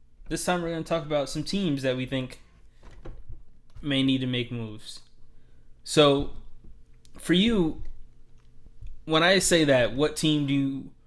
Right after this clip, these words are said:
you think needs to make a move? Do you first think about for contending or making a move just to be good at all? 'Cause, like, there's some teams that need to make a move just to be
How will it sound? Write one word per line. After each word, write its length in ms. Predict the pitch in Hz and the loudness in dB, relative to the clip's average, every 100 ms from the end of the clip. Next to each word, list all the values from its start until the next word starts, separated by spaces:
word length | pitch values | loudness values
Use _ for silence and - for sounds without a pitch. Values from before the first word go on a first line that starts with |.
| - - - | -20 -18 -6
you 200 | 143 143 | -2 2
think 260 | 139 135 131 | 4 2 2
needs 240 | 135 131 | 2 2
to 60 | 135 | 0
make 180 | 131 131 | -2 -2
a 60 | |
move? 460 | 123 127 123 113 - - - - - - - | -4 -2 -4 -6 -8 -8 -10 -14 -16 -8 -2
Do 80 | |
you 340 | 165 208 196 190 - - - | 0 0 -4 -8 -16 -20 -20
first 480 | - - 180 180 139 | -12 -6 -4 -4 -2
think 220 | 165 165 | -2 -2
about 520 | 143 143 135 131 - - - - - - - - - - - - - - _ - - - - - - | -2 -2 0 -2 -4 -12 -14 -16 -18 -20 -18 -14 -14 -16 -20 -20 -20 -20 _ -20 -20 -18 -18 -18 -10
for 220 | - 151 | 0 0
contending 840 | - 139 190 185 202 247 247 247 - - - - | 2 0 2 2 2 0 -2 -4 -10 -20 -20 -12
or 220 | 175 156 143 | -2 0 2
making 380 | 156 170 160 | 0 -2 -2
a 40 | 147 | -2
move 280 | 151 151 135 | -2 -2 -2
just 300 | 151 - - | -4 -4 -6
to 80 | |
be 180 | 131 135 | -2 -2
good 400 | 131 131 120 98 | -2 -4 -4 -4
at 120 | 117 | -6
all? 340 | 113 107 - - _ - _ - - - - _ _ _ _ _ _ _ _ | -6 -8 -12 -18 _ -20 _ -20 -20 -20 -20 _ _ _ _ _ _ _ _
'Cause, 100 | - | -6
like, 120 | 127 131 | -2 -2
there's 120 | 135 | -2
some 140 | 185 | -4
teams 280 | 175 165 151 | -2 -2 2
that 120 | 135 | 2
need 180 | 135 135 | 4 2
to 60 | 131 | 2
make 180 | 131 131 | 0 0
a 40 | |
move 240 | 127 127 120 | -2 -4 -4
just 220 | 127 - | -4 -6
to 60 | |
be 400 | 120 123 117 - | -4 -4 -6 -10